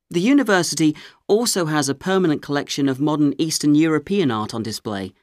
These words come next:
As well as the conventional theatre productions put on by visiting professional companies and student groups, there is a workshop studio which stages more experimental drama.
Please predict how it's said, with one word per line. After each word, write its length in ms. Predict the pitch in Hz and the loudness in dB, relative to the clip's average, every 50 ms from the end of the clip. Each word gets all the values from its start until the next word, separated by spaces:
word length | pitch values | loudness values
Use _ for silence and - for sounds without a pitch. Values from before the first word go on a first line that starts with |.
| _ _ _ _ _ _ _ _ _ _ _ _ _ - | _ _ _ _ _ _ _ _ _ _ _ _ _ -6
As 160 | 190 185 202 | -4 -4 -2
well 180 | 226 277 294 | 0 0 0
as 140 | 262 220 - | 0 -2 -2
the 80 | - 156 | -4 -4
conventional 640 | - 165 151 139 180 220 226 190 - - - 127 117 | -2 0 0 0 0 -2 -2 -2 -4 -2 -2 -2 -2
theatre 320 | 113 - 131 117 113 - | -2 -2 -2 -2 -2 -4
productions 640 | 110 - 110 110 104 - - - - 120 143 165 - - - - _ _ _ _ - | -6 -6 -6 -6 -6 -6 -6 -6 -4 -2 -2 -2 -4 -6 -10 -16 _ _ _ _ -4
put 100 | 151 147 | -2 0
on 200 | 147 143 143 135 | 2 2 2 2
by 280 | 139 131 131 131 127 | 0 0 0 0 -2
visiting 480 | 123 131 165 156 156 147 - 147 135 127 | -2 0 0 0 0 -2 -2 -2 -2 -2
professional 560 | 127 135 131 - 175 175 - - 160 143 131 | -2 -6 -6 -4 -4 -4 -2 -2 -2 -2 -2
companies 580 | 127 - 165 170 165 156 - 110 104 107 107 - | -2 -2 -2 -2 -2 -2 -4 -4 -6 -6 -6 -8
and 240 | - 123 120 123 120 | -6 -6 -4 -4 -4
student 420 | - - - 226 233 185 143 107 | -4 -2 -2 -2 0 0 0 -2
groups, 380 | - 113 107 123 - - - - - - - - _ _ _ _ _ _ _ - | -2 -2 -4 -4 -4 -6 -8 -8 -10 -14 -20 -20 _ _ _ _ _ _ _ 0
there 140 | 175 175 175 | 2 2 2
is 80 | 151 | 2
a 80 | 175 156 | 0 0
workshop 500 | 165 196 202 196 196 - - 180 - - | 2 2 0 0 0 -2 -4 -4 -4 -4
studio 640 | - - - - 240 233 190 143 117 104 101 101 | -4 -4 -4 -4 -4 -2 0 0 -2 -2 -2 -4
which 260 | 104 104 131 123 - - | -4 -2 -4 -2 -4 -4
stages 480 | - - 151 143 143 139 143 135 - | -4 -2 0 0 0 0 -2 -2 -2
more 240 | 147 143 139 143 147 | 0 0 0 0 0
experimental 760 | 131 - - - - 170 170 170 170 180 175 160 - - 113 | -2 -4 -4 -2 0 0 2 2 2 2 0 0 -2 -4 -6
drama. 460 | 104 - 110 101 98 98 98 95 101 | -6 -6 -4 -4 -4 -4 -6 -8 -12